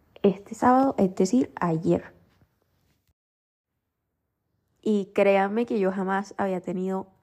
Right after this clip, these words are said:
un parcial tan aproximado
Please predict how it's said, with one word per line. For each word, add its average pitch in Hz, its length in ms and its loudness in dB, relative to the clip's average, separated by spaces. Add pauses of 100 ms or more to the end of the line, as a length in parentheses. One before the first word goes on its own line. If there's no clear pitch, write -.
un 208 440 -2 (420)
parcial 190 800 -2 (800)
tan 220 300 4
aproximado 202 1040 -2